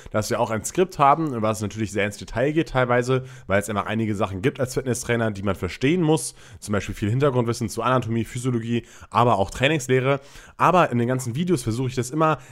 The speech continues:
sehr leicht und einfach darzustellen, sodass es auch wirklich jeder verstehen kann.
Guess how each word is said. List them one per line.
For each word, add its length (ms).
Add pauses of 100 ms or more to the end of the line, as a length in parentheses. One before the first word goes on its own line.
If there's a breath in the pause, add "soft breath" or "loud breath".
sehr 220
leicht 360
und 180
einfach 420
darzustellen, 920 (220 loud breath)
sodass 260
es 80
auch 120
wirklich 240
jeder 260
verstehen 520
kann. 320